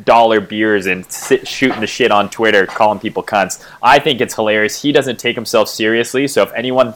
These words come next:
is offended by him, don't take him as seriously as you are. I promise you, he's not taking it seriously, uh, and he knows what the fuck he's doing. So me, him, and, uh, Mister T A, uh, we run a group called the Bitcoin Trade Group. Bitcoin T G is our Twitter handle. You can check us out there.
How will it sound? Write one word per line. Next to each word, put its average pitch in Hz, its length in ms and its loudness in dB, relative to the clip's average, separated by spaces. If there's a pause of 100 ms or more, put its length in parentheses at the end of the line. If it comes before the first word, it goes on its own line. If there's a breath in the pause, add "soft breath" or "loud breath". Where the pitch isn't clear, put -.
is 113 180 -4
offended 110 460 -2
by 123 160 4
him, 123 260 -4
don't 110 220 -2
take 113 200 -4
him 110 120 -6
as 101 100 -6
seriously 104 440 -2
as 98 100 -8
you 92 100 -4
are. 110 320 4 (160 loud breath)
I 101 80 0
promise 110 460 0
you, 117 100 -2
he's 107 240 -6
not 113 160 2
taking 110 360 -4
it 107 120 -4
seriously, 113 640 0 (260 loud breath)
uh, 107 160 4
and 113 160 0
he 117 80 -4
knows 113 240 2
what 107 160 0
the 104 60 -2
fuck 101 260 -2
he's 104 160 -4
doing. 104 240 0
So 110 180 2
me, 139 300 -2
him, 135 260 0
and, 113 160 -4
uh, 107 140 2
Mister 113 320 -6
T 110 300 -2
A, 104 260 4 (260 loud breath)
uh, 104 220 4
we 120 80 -2
run 120 220 0
a 117 80 -2
group 110 260 -4
called 107 200 0
the 104 40 0
Bitcoin 113 480 -4
Trade 113 300 0
Group. 117 240 0 (120)
Bitcoin 117 680 -2
T 120 280 -4
G 110 360 -2
is 101 100 0
our 98 140 2
Twitter 117 320 0
handle. 113 440 0 (220 loud breath)
You 101 100 -4
can 101 120 -6
check 120 240 0
us - 100 -12
out 110 240 4
there. 117 340 4